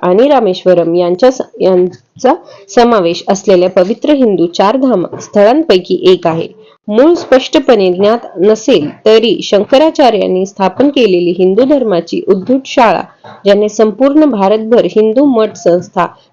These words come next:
निर्माण केल्या, चार धामच्या उत्पत्तीचे श्रेय द्रष्ट्याल-, द्रष्ट्याला देते. भारताच्या चारही कोपऱ्यांमध्ये हे चार मठ आहेत आणि त्यांची मंदिरे उत्तरेला बद्रीनाथ येथील बद्रीनाथ मंदिर, पूर्वेला पुरी येथील जगन्नाथ मंदिर,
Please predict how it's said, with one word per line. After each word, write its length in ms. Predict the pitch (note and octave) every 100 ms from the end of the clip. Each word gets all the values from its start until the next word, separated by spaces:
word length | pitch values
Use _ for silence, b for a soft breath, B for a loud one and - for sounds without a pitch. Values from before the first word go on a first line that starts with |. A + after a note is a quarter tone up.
| -
निर्माण 340 | G3+ A#3 D4
केल्या, 380 | C#4+ A3 E3 - _ _
चार 280 | A3 A#3+ D4
धामच्या 460 | C#4 A#3+ G3+ G3+
उत्पत्तीचे 720 | - F#3 - A3 D4 C4+ A#3+
श्रेय 360 | G#3+ - F#3+ F3 -
द्रष्ट्याल-, 560 | F#3 G#3 G3+ - A3 G#3+ - _ _
द्रष्ट्याला 720 | F#3 G#3+ B3+ - G3+ E3 - - _ b _
देते. 400 | F#3 F#3 F3 - - -
भारताच्या 560 | F3+ G3+ G3 B3+ B3+ E4+
चारही 400 | C#4+ G#3+ A3+ C#4+
कोपऱ्यांमध्ये 720 | C#4+ C4 B3 A#3+ A3+ E3 F3
हे 180 | F#3 F#3
चार 320 | F3 G3+ A#3
मठ 220 | C4 G3+ F#3+
आहेत 320 | - G3 F3 F3 _
आणि 340 | F#3 F3 E3+ -
त्यांची 320 | F#3+ F#3 F#3
मंदिरे 680 | D#4+ C#4+ G#3+ E3 E3 - B B -
उत्तरेला 640 | G#3 G#3 C#4 B3+ F3 D#3+ - _
बद्रीनाथ 540 | E3+ F#3+ B3+ C4 G#3 D3 -
येथील 340 | F#3+ F#3 F#3 F3+
बद्रीनाथ 560 | F3+ G3+ B3 C#4 C4
मंदिर, 300 | F#3 F3 F3+ G3
पूर्वेला 500 | A3 A3+ B3 A#3+ F3+
पुरी 400 | F#3+ - A3 A#3+
येथील 440 | C#4+ A3+ G3 F#3 F3+
जगन्नाथ 480 | F#3 F#3 A3+ C4 C4
मंदिर, 320 | F3+ E3